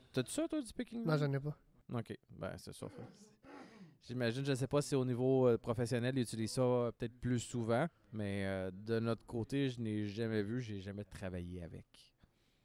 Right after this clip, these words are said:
Speaker 1: Je pense que ça fait un beau petit résumé du calcium. Qu'est-ce que t'en penses ?
Speaker 2: Ben, ouais, on peut aller au magnésium. Le magnésium,
Speaker 1: Ouais.
Speaker 2: Kev, ça fait quoi dans la bière ?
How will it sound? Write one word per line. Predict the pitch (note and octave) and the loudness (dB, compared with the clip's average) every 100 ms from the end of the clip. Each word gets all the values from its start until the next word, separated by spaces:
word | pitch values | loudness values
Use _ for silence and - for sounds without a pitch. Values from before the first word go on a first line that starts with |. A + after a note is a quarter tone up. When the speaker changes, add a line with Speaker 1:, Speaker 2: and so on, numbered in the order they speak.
| _ _ _ _ _ _ - | _ _ _ _ _ _ -8
Speaker 1:
Je | |
pense | - | 0
que | F4+ | 2
ça | D4+ | 6
fait | |
un | D#3 | 6
beau | C3+ | 6
petit | C#3+ D3 | 2 -2
résumé | B2+ B2 B2+ | 0 0 -2
du | A#2+ | -2
calcium. | A#2 G#2 E3+ A3+ | -2 -2 -4 -6
Qu'est-ce | - - | -6 -2
que | |
t'en | A#2 | 0
penses ? | E3+ - _ _ - | 0 -2 _ _ -8
Speaker 2:
Ben, | C#3 C#3 C3+ C3 | -2 0 2 2
ouais, | C#3 E3+ | 4 4
on | F#3+ | 4
peut | E3 | 4
aller | C#3+ E3+ | 6 8
au | |
magnésium. | D#3 E3 G#3 F#3 F#3 D3+ | 8 6 4 6 4 4
Le | D3+ | 4
magnésium, | F#3+ B3+ F3+ D#4 | 6 8 8 8
Speaker 1:
Ouais. | |
Speaker 2:
Kev, | - D4 | 10 8
ça | A#3+ | 8
fait | G#3+ | 2
quoi | B3 | 4
dans | B3+ | 6
la | G#3+ | 6
bière ? | C4+ G#3 | 6 6